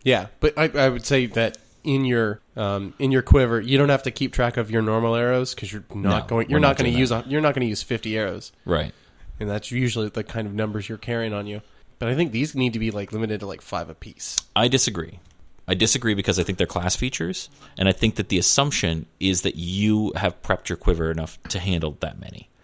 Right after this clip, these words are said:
Speaker 2: and you're going
Speaker 1: Okay.
Speaker 2: to be, you're going to be retrieving them
Speaker 1: Yes.
Speaker 2: when you use them. So that's just something I think that can happen off screen, if that makes sense. In the
Speaker 1: Mm-hmm.
Speaker 2: same way that we don't make people sharpen their weapons and
Speaker 1: Yeah.
Speaker 2: repair their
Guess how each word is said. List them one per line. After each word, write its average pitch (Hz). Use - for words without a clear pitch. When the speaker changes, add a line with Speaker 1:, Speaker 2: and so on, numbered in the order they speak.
Speaker 2:
and 135
you're 139
going 120
Speaker 1:
Okay. 170
Speaker 2:
to 175
be, 90
you're 95
going 101
to 92
be 90
retrieving 90
them 76
Speaker 1:
Yes. 127
Speaker 2:
when 92
you 90
use 80
them. -
So 92
that's 101
just -
something 98
I 87
think 85
that 85
can 85
happen 80
off 76
screen, -
if -
that 82
makes 69
sense. 67
In 107
the 107
Speaker 1:
Mm-hmm. 110
Speaker 2:
same 110
way 98
that 92
we 90
don't 87
make 85
people -
sharpen 80
their 78
weapons 78
and 80
Speaker 1:
Yeah. 104
Speaker 2:
repair 82
their 78